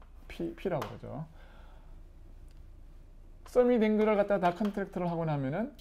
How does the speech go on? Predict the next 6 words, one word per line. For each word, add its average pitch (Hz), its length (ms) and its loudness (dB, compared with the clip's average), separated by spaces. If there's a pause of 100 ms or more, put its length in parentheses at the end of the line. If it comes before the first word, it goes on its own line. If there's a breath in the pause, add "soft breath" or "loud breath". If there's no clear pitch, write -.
아이제이피엠, 160 1200 0 (400)
아이제이피엠이라는 135 1300 -2 (1600)
새로운 226 400 4
인덱스를, 156 720 0
아, 123 240 -4 (180)
어, 107 360 -8